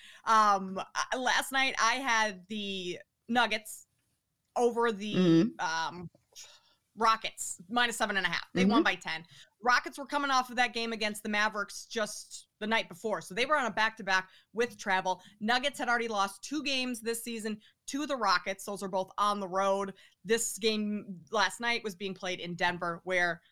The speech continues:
Speaker 1: the Nuggets have yet to lose a game. So that was just kind of a situational spot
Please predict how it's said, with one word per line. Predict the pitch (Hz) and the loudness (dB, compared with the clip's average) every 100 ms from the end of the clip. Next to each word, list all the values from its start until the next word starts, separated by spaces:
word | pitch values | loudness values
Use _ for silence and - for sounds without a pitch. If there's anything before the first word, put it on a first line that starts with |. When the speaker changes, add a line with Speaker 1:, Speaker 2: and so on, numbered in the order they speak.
| - | -12
Speaker 1:
the | 202 | -4
Nuggets | 214 226 226 | -2 -4 -2
have | 247 240 _ - | -2 -2 _ -6
yet | 208 - | -2 -2
to | - | -4
lose | 262 285 | -8 -6
a | 294 | -4
game. | 359 254 - | -2 -4 -6
So | - 254 220 208 | 0 4 4 4
that | 269 294 | 0 0
was | 330 | -4
just | 285 - | -6 -2
kind | 294 | 0
of | 254 | 2
a | 202 175 _ _ - | 0 -4 _ _ -14
situational | - 262 247 185 185 190 254 262 262 | -6 -4 -2 -2 -2 -2 -2 -2 -2
spot | - 240 254 | -2 2 2